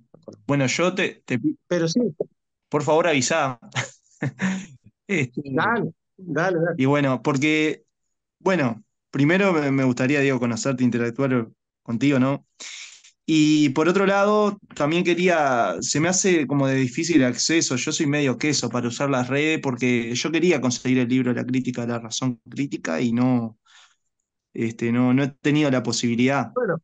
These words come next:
Speaker 1: creo que Douglas también es de Uruguay. Si entre Luis Lisboa, Douglas y vos se animan a que entre los cuatro organicemos ahí unos dos o tres eventos en Uruguay, eh, yo me mando para Uruguay y ahí nos vemos y nos tomamos un café,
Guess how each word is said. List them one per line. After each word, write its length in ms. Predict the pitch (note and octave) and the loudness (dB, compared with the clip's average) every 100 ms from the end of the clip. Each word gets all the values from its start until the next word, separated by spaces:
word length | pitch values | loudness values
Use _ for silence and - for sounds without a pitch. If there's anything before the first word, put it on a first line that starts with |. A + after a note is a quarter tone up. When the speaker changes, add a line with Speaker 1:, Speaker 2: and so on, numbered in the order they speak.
| _ _ _ _ _ | _ _ _ _ _
Speaker 1:
creo 180 | B3+ C#4 | -2 0
que 140 | F3 | -2
Douglas 600 | E3+ C4+ G3+ G3 G3+ - | -2 -2 -2 -2 -4 -8
también 340 | E3 E3+ G#3+ G3+ | -6 -4 -4 -4
es 160 | G3+ | -4
de 80 | C#3+ | -6
Uruguay. 460 | D3 D#3 D#3 C3 - _ _ _ _ _ _ _ | -6 -4 -6 -6 -12 _ _ _ _ _ _ _
Si 280 | - G3 F3 | -10 -6 -4
entre 360 | E3 D#3+ D#3+ | -4 -4 -4
Luis 160 | F#3 B3 | -4 -4
Lisboa, 380 | A#3 A#3 A#3 F3 | -4 -2 -4 -4
Douglas 440 | F#3+ A#3 G3 - | -6 -4 -6 -8
y 40 | D3 | -8
vos 420 | F#3+ F#3+ E3 - _ _ | -6 -6 -10 -18 _ _
se 240 | - E3 | -12 -8
animan 340 | E3+ A#3+ G#3 E3 | -6 -6 -6 -8
a 60 | |
que 100 | C#3 | -8
entre 260 | C#3 C3 C3 | -10 -8 -8
los 140 | B2 | -8
cuatro 520 | - G#3 G#3+ E3 C3 - _ _ _ _ | -4 -4 -2 -6 -8 -12 _ _ _ _
organicemos 760 | D#3+ F3+ G3+ G#3 G#3 A#3+ G3+ | -4 -2 -2 -2 -2 -2 0
ahí 160 | F#3+ G3 | -2 -2
unos 220 | E3 C3+ | -4 -4
dos 220 | F#3 G#3+ | -4 -4
o 40 | E3 | -4
tres 260 | F#3+ F#3 | -6 -6
eventos 440 | F#3 G3+ G#3 F3+ C#3 | -6 -6 -6 -6 -6
en 100 | C#3+ | -6
Uruguay, 560 | E3 G3 A#3 B3+ D#4 - | -4 -4 -4 -6 -10 -10
eh, 140 | E3 C#3+ | -8 -6
yo 160 | F#3+ | -4
me 100 | B3+ | -4
mando 320 | G3 C#4 A#3+ | -4 -4 -6
para 180 | F3 F3 | -6 -6
Uruguay 440 | G#3 A3+ C4 C4+ G#3+ | -4 -4 -4 -6 -6
y 20 | |
ahí 160 | G3+ G#3+ | -6 -6
nos 100 | E3+ | -6
vemos 460 | G#3 C4 A#3 A3+ | -6 -6 -6 -6
y 80 | F#3 | -6
nos 340 | D#3+ C#3+ C3 - | -6 -6 -10 -8
tomamos 340 | F3 G#3 F#3 | -6 -4 -4
un 80 | D#3+ | -6
café, 460 | D#3+ D#3+ F#3 A3 | -8 -8 -6 -8